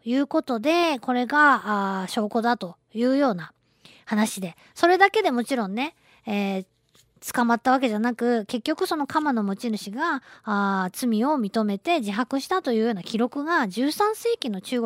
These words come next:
国の法医学書に載っているということなんですね。すごいね。よく気がついたなって、昔の人たちもやっぱりいろんなものからね、えー、勉強してたんだろうなと思いますけども、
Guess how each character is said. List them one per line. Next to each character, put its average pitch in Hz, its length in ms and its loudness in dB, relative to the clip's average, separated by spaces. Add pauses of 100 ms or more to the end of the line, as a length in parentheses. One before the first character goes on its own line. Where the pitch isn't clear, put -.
国 214 140 -4
の 233 80 0
法 220 160 0
医 214 60 0
学 214 180 -4
書 339 80 -6
に 277 100 -2
載 190 80 -2
っ 185 40 -6
て - 120 -6
い 180 60 -2
る 170 80 -8
と - 100 -20 (540)
い - 20 -2
う 202 80 -2
こ 202 120 -6
と 196 100 -8
な 180 120 -6
ん 165 60 -14
で 160 60 -18
す - 100 -12
ね。 180 240 -2 (1500)
す - 100 -10
ご 240 140 4
い 208 60 0
ね。 202 320 -2
よ 269 100 2
く 254 160 -4
気 247 140 -8
が 240 120 2
つ 262 160 -4
い 247 80 -2
た 208 120 -4
な 214 160 0
っ 196 40 -4
て、 165 380 -12
昔 208 380 -4
の 220 80 0
人 226 180 -6
た 196 140 -6
ち - 80 -8
も 185 100 -4
や 180 80 -4
っ 180 40 -8
ぱ 196 120 -6
り 180 80 -6
い 180 60 -6
ろ 196 100 -2
ん 208 40 -2
な 226 100 0
も 240 180 2
の 269 140 0
か 262 100 2
ら 202 100 0
ね、 202 360 -2 (480)
え 190 180 -2
ー、 180 60 -2
勉 214 180 2
強 214 140 0
し - 100 -8
て 240 240 2
た 254 180 4
ん 214 40 0
だ 208 100 0
ろ 196 100 0
う - 40 -2
な 233 160 0
と 196 100 -6
思 208 140 0
い 247 60 2
ま 277 160 4
す - 60 -14
け 202 120 -6
ど 190 100 -4
も、 254 400 4